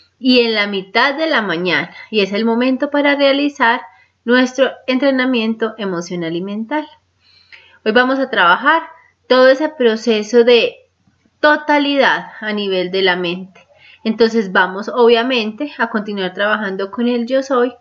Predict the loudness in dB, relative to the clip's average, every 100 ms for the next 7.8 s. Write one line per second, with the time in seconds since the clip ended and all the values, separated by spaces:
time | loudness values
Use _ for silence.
0 | _ _ _ -20 -20 -2 2 4 2 -2
1 | 0 0 -2 -8 _ _ _ _ 0 0
2 | 2 2 2 2 2 2 4 4 4 0
3 | -4 -2 -2 0 -2 -2 -6 -8 -14 -4
4 | -4 -4 -2 0 0 -2 _ _ _ -20
5 | _ _ _ _ _ -2 -2 0 -2 0
6 | -2 -2 0 2 2 0 -2 -10 -6 -4
7 | -4 -2 0 0 0 -6 -10